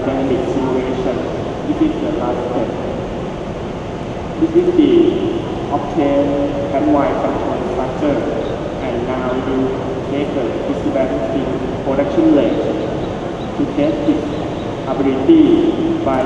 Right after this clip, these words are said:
changing five percent in the set point of these two four controllers at time equal to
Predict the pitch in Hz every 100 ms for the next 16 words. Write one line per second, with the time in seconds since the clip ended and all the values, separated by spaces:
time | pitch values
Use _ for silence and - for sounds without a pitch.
0 | - 143 143 151 156 156 156 - - 147
1 | 147 - - - - - - - 135 -
2 | - 135 135 139 135 135 139 135 - -
3 | - - - - 151 - - 151 147 131
4 | 135 - 131 127 127 127 123 - 90 -
5 | - - - - - - - - - -
6 | 151 - 135 127 120 - 147 143 139